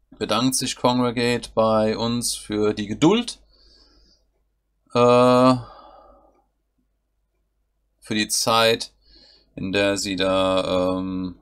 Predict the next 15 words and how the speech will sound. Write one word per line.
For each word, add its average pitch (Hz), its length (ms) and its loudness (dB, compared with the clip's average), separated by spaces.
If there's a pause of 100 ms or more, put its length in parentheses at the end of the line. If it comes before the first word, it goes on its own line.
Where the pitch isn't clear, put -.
(120)
einige 98 340 -4
Fehler 139 300 -2
gemacht 135 340 -2
haben, 127 180 -4
was 107 120 -8
die - 80 -12
Combo 123 300 -6
Masteries 113 440 -6
an-, 110 360 -8 (320)
anbelangt. 101 640 -8 (520)
Am 98 140 -8
achten 110 320 -2
Oktober 131 680 -2 (920)
startet - 800 -4
dann, 110 480 -4